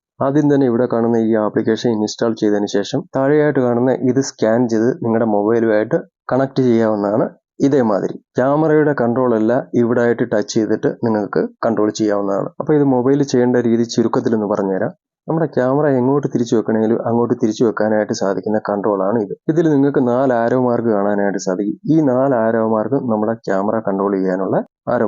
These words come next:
മാർക്കാണ്. ഈ കൺട്രോൾ ഉപയോഗിച്ച് ഈ ക്യാമറയുടെ ഉപയോഗം നമുക്ക് ഏത് ഭാഗത്താണെന്ന് വെച്ച് കഴിഞ്ഞാൽ ആ ഭാഗത്തോട്ടെല്ലാം നമുക്ക് തിരിച്ചു വെച്ച് ഉപയോഗിക്കാനായിട്ട് സാധിക്കും. ഇപ്പോൾ ഒരു ദിവസം ഉപയോഗിക്കുന്ന ഭാഗത്തല്ല, അടുത്ത ദിവസം വേറൊരു ഭാഗത്തോട്ടാണ് നമുക്ക് ആവശ്യം എന്ന് വെച്ച് കഴിഞ്ഞ് കഴിഞ്ഞാൽ ആ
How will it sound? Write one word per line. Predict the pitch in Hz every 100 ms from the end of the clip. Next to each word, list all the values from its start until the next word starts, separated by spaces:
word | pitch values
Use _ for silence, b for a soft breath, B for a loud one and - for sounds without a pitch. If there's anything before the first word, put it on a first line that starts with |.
| 98
മാർക്കാണ്. | - - - _ -
ഈ | 160 -
കൺട്രോൾ | 143 139 143 123
ഉപയോഗിച്ച് | 107 104 - 135
ഈ | 131 -
ക്യാമറയുടെ | 120 117 131 135 131
ഉപയോഗം | 110 110 113 110
നമുക്ക് | 107 113 98 110
ഏത് | 110 104
ഭാഗത്താണെന്ന് | 98 101 92 92 101
വെച്ച് | 92 110
കഴിഞ്ഞാൽ | 113 104 - 123
ആ | 151 147
ഭാഗത്തോട്ടെല്ലാം | 110 110 113 117 98 104 135 139
നമുക്ക് | 104 98 208 233 B B _
തിരിച്ചു | - 120 117
വെച്ച് | - - 180
ഉപയോഗിക്കാനായിട്ട് | 107 101 92 98 95 90
സാധിക്കും. | 95 98 - - -
ഇപ്പോൾ | 147 151
ഒരു | 156
ദിവസം | 151 139 147
ഉപയോഗിക്കുന്ന | 127 131 123 135 123
ഭാഗത്തല്ല, | 117 117 117 107 104 -
അടുത്ത | 117 131 131
ദിവസം | 120 123
വേറൊരു | 104 120 117 110
ഭാഗത്തോട്ടാണ് | 107 104 113 - 104 104
നമുക്ക് | 101 101
ആവശ്യം | 104 104 110
എന്ന് | 98
വെച്ച് | 98
കഴിഞ്ഞ് | 98 101
കഴിഞ്ഞാൽ | 107 113 185
ആ | -